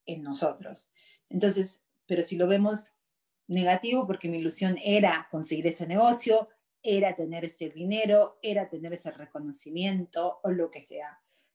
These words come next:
Viene la reunión, no pasa. Hoy, de esa reunión, queda en el pasado, ¿ok? Entonces, la, la, la, el, el, la emoción de la ilusión era pensando en el futuro, y ahora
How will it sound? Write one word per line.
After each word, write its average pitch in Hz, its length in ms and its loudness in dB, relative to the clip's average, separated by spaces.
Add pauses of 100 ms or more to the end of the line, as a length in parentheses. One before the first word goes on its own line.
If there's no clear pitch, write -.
(400)
Viene 196 400 2
la 165 140 -2
reunión, 208 500 -4
no 170 360 -6
pasa. - 500 -10 (300)
Hoy, 247 440 4 (220)
de 170 80 -10
esa 180 180 -8
reunión, 185 640 -8 (140)
queda 165 320 -4
en 160 80 -8
el 147 140 -14
pasado, - 680 -12 (300)
¿ok? - 180 -16 (540)
Entonces, 156 580 -6 (300)
la, 170 220 2 (260)
la, 165 640 -6 (160)
la, 180 300 -8
el, 175 160 -8 (160)
el, 170 220 -2 (600)
la 160 100 0
emoción 214 760 0
de 165 180 2
la 160 120 4
ilusión 208 640 2 (120)
era 180 280 6
pensando 165 460 -2
en 156 80 -12
el 147 100 -12
futuro, 330 440 4 (580)
y 175 140 2
ahora 180 340 4